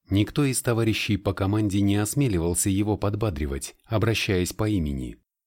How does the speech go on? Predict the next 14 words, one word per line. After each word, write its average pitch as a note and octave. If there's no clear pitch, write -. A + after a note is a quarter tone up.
Ближе E2+
к -
концу F2+
матча G2+
поведение G#2+
Винсента F#2+
начало G2
меняться. G#2+
Сначала E2
незаметно, D#2+
потом B2
всё -
более E2+
выраженно. D2